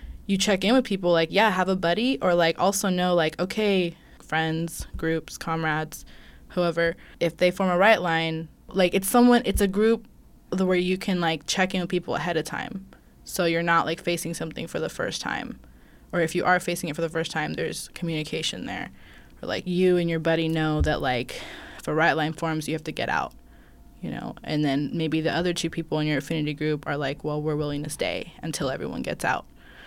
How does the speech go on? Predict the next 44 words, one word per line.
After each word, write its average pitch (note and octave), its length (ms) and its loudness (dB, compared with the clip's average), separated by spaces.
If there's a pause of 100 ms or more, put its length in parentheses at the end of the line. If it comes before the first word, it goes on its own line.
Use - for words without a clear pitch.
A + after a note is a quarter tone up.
(280)
Or, D3+ 360 -2 (260)
and D#3+ 120 -2
another E3 260 2
person E3+ 320 -2
in E3 140 0
the D#3+ 80 0
affinity D#3 260 -2
group D3+ 200 -2
is D3+ 100 -8
like, D#3 180 -4
"Well, D#3+ 120 0
I'm E3 240 2
specifically D#3+ 600 -4
there D#3+ 220 0
to D#3 280 -2
watch D3 340 -2
the E3 100 -8
police D#3+ 480 -6
and D#3 200 -8 (100)
to D3+ 420 -6
communicate D3+ 420 -4
with D#3+ 120 -6
anyone D3+ 340 -4
if D#3+ 120 -6
I D3+ 80 -6
see D#3+ 240 -6
any D#3 300 -2 (140)
snatch F3 340 2
squads D#3 400 0
forming - 460 -8 (400)
or D#3+ 400 0 (260)
operations E3 540 -2
like D#3 160 -4
that." D2+ 260 0 (460)
And D#3+ 100 2
then D#3 80 4
another D#3+ 240 2
person D#3 320 -2
is D#3 140 -4
like, - 180 -6
"Well, E3+ 80 -2
I'm E3 160 2
the D#3+ 80 2
medic, D#3 440 -2